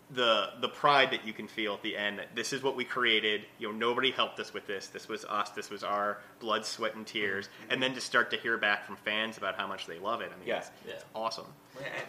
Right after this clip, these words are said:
Speaker 2: some, someone else might not let us tell the stories we wanna tell the way we wanna tell them.
Speaker 3: Yeah.
Speaker 4: Mm-hmm.
Speaker 3: Espe-, right, especially if you read the first book. Well, when the second book comes out, even more so.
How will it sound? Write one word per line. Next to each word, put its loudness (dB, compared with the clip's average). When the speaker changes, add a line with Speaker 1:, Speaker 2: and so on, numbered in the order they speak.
Speaker 2:
some, -6
someone 2
else 4
might 2
not 0
let 6
us 4
tell 2
the -4
stories -4
we -6
wanna -6
tell 0
the -2
way 2
we -4
wanna -8
tell 2
them. -4
Speaker 3:
Yeah. 0
Speaker 4:
Mm-hmm. -8
Speaker 3:
Espe-, 4
right, 6
especially 2
if 0
you 4
read 2
the -4
first 4
book. 2
Well, 10
when 4
the 0
second 12
book 8
comes 4
out, 6
even -2
more 8
so. 2